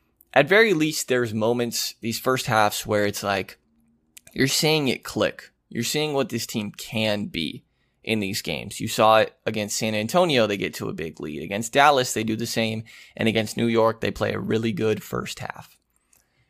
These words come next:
They are up a significant amount in each one of these games. Nineteen points against the Spurs. They're up nineteen points against the Dallas Mavericks. They're up twenty-three,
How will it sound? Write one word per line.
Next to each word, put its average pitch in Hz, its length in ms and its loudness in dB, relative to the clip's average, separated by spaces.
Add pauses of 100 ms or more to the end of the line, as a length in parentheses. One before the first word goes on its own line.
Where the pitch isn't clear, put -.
(140)
They 135 400 6
are 120 280 6
up - 360 4 (400)
a 123 80 -2
significant 131 520 0
amount 123 220 4
in 113 60 0
each 117 160 0
one 110 80 2
of 110 60 0
these 107 120 -4
games. 101 320 -4
Nineteen 135 580 0
points - 540 -2 (120)
against 113 340 -2
the 120 60 -6
Spurs. - 560 -2
They're 117 160 4
up 113 100 6
nineteen 135 560 2
points 147 340 0 (140)
against 135 340 0
the 131 80 -4
Dallas 131 320 6
Mavericks. 135 560 0 (380)
They're 135 140 6
up 135 100 2
twenty-three, 185 680 2